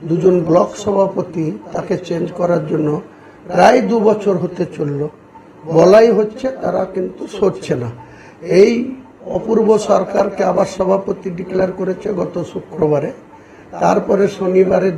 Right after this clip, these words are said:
দিন ওই গোটা জেলায় এতগুলা সভাপতি আছে, সবাই কম বেশি দেখা করেছে, কেউ পার্টি অফিসে দেখা করেছে, ফুল নিয়ে গিয়েছে, তাকে শুভেচ্ছা জানাতে গিয়েছে, উভয়ের শুভেচ্ছা বিনিময় করেছে, এটাই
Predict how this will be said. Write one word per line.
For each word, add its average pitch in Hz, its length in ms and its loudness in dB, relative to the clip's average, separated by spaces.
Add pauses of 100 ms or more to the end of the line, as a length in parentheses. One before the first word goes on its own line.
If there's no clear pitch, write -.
দিন 156 300 2 (600)
ওই 208 240 4 (400)
গোটা 185 360 0 (140)
জেলায় 220 380 2
এতগুলা 220 440 0
সভাপতি 214 640 -2
আছে, 135 280 -4 (640)
সবাই 294 360 0
কম 262 300 0
বেশি 262 240 0
দেখা 220 300 2
করেছে, 214 420 -2
কেউ 208 260 -2
পার্টি 196 260 -2
অফিসে 185 320 -4
দেখা 170 300 -2
করেছে, 170 420 -10 (240)
ফুল 214 260 0
নিয়ে 165 220 4
গিয়েছে, 156 420 -4 (520)
তাকে - 220 -4 (520)
শুভেচ্ছা 180 440 -2
জানাতে 165 460 -4
গিয়েছে, 156 340 -8 (200)
উভয়ের 190 360 4
শুভেচ্ছা - 480 -8
বিনিময় 180 440 -6
করেছে, 226 260 -2
এটাই 262 240 2